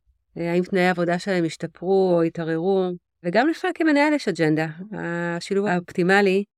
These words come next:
הוא בין הישגים מצוינים ועובדים, אה, שבעי רצון.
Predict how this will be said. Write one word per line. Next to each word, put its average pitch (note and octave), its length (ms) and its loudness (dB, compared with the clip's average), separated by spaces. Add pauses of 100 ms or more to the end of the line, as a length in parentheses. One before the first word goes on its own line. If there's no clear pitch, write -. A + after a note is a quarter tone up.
הוא F3 120 -6
בין F3+ 140 2
הישגים F#3+ 400 2
מצוינים F#3+ 560 0
ועובדים, E3+ 400 2
אה, E3+ 160 2
שבעי E3+ 260 -2
רצון. D#3 500 -4